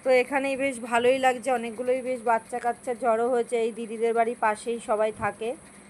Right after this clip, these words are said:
তো এই যে সবার এখন গান হয়ে গেছে, এক এক করে এখন সবাইকে লজেন্স বিস্কুট দেয়া হবে। পুরো গানটাই সবাই করেছে, ভুল হোক, বাচ্চারা তুতলি তুতলিয়ে যা করেছে যথেষ্ট।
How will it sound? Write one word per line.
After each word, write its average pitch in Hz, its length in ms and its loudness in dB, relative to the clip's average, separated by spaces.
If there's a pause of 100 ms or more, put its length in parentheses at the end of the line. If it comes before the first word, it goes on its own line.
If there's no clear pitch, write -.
(180)
তো 233 60 -4
এই 240 100 -2
যে 247 120 -4
সবার 233 340 2
এখন 240 240 0 (120)
গান 226 320 4
হয়ে 233 300 -4
গেছে, 226 400 -2 (460)
এক 220 200 -4
এক 247 140 0 (120)
করে 247 160 0
এখন 240 280 0
সবাইকে 214 440 0
লজেন্স 220 400 0
বিস্কুট 226 320 -10 (100)
দেয়া 214 240 2
হবে। 226 340 4
পুরো 247 200 2
গানটাই 220 520 2
সবাই 254 300 4
করেছে, 226 420 2
ভুল 233 400 -4
হোক, 247 180 6 (680)
বাচ্চারা 254 480 6
তুতলি 262 420 -6
তুতলিয়ে 254 580 0
যা 240 200 6 (140)
করেছে 240 360 2
যথেষ্ট। 233 600 0